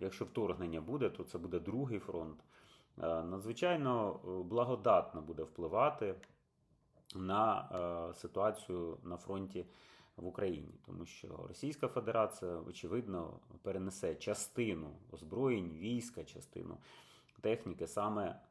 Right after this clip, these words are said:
туди. Ну і у нас з'являться реальні партнери, а не просто на папері. Ну і ми можемо їм тоді передати назад їхні тринадцять бронетранспортерів, які вони нам передали се-, серед літа і обіцяли ще п'ятнадцять передати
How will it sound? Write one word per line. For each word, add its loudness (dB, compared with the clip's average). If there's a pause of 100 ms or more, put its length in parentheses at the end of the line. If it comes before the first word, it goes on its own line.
(160)
туди. -4
Ну 2
і -2
у 0
нас 2
з'являться 0
реальні 6
партнери, -2 (360)
а -4
не -2
просто -4
на -2
папері. -4 (400)
Ну 2
і 2
ми 4
можемо 0
їм -2
тоді -6
передати 0
назад 0
їхні -8
тринадцять -2
бронетранспортерів, -2
які -4
вони -2
нам -2 (540)
передали 4
се-, -4
серед -2
літа 0
і 2
обіцяли 2
ще 0
п'ятнадцять -2
передати 0